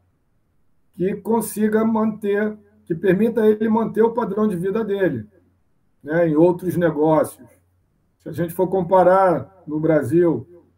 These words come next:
né, o salário de um médico, o salário de um profissional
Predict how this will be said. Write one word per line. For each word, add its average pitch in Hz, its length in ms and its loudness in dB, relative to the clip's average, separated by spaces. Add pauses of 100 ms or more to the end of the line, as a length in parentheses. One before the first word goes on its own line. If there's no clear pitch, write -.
(520)
né, 143 120 -8
o 151 100 -2
salário 165 460 2
de 160 120 0
um 156 80 0
médico, 139 920 -4 (460)
o 127 80 -14
salário 160 420 0
de 165 100 -2
um 175 100 -2
profissional 151 1080 -2